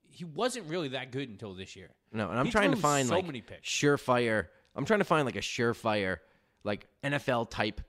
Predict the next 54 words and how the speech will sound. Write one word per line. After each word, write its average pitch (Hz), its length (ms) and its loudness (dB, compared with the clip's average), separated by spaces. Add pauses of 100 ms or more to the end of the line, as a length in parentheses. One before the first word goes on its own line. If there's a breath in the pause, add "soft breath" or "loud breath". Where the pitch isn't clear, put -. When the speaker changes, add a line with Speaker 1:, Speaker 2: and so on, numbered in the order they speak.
(160)
Speaker 2:
p-, - 60 -8 (260)
passer 90 540 0 (220 soft breath)
that 110 120 -2
everyone 120 280 -2
was 107 160 0
like, 95 200 -2
"That's 113 180 4
a 87 60 -4
lock." - 420 -2 (280 soft breath)
Like, 127 140 4
it's, 135 100 -6
besides 160 360 8
Speaker 1:
Well, 170 80 6
Speaker 2:
Andrew 143 180 6
Luck's 143 260 6
the 131 40 2
only 123 140 2
one 117 100 2
I 104 60 2
can 95 100 -2
think 98 220 -2
of 76 160 -6
right 90 100 0
Speaker 1:
Goff 135 320 0
Speaker 2:
now. 143 60 -6
Speaker 1:
and 117 120 -10
Wentz 120 320 -8
right 110 200 -4
now 104 220 -6
are 101 40 -10
kind 104 200 -8
of 101 60 -6
the 98 60 -8
guys, 95 420 -6
but, 101 140 -10
like, 92 220 -12
Speaker 2:
Wentz 143 400 0
is 143 60 -2
Speaker 1:
they're 143 80 -2
Speaker 2:
hurt 98 120 2
Speaker 1:
still 117 140 0
young. 98 400 -10
Speaker 2:
and 98 280 -6 (440)
alert, 95 380 0 (120)
and 101 140 -4
Speaker 1:
Goff 127 120 0
Speaker 2:
he's 156 40 4
not 151 120 4
really, 151 160 4
Speaker 1:
is 147 60 6
Speaker 2:
he's 147 100 4
more 147 160 6
of 123 80 4
an, 104 80 -2